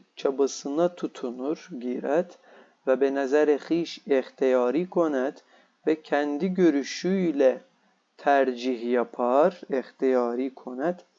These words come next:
ya az digeri giret ya da başka birisine tutunur. Kendisi değil de başka birine tutunur.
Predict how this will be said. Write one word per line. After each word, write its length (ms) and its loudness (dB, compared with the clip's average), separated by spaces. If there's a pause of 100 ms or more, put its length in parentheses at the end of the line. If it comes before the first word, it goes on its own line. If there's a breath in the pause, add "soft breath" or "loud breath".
(380 soft breath)
ya 440 2
az 360 -2
digeri 520 2
giret 520 -4
ya 300 0
da 300 0 (400 soft breath)
başka 500 -2
birisine 680 -4 (260)
tutunur. 840 -8 (1700)
Kendisi 640 -8
değil 240 -2
de 140 -2
başka 380 -2
birine 280 2
tutunur. 600 -12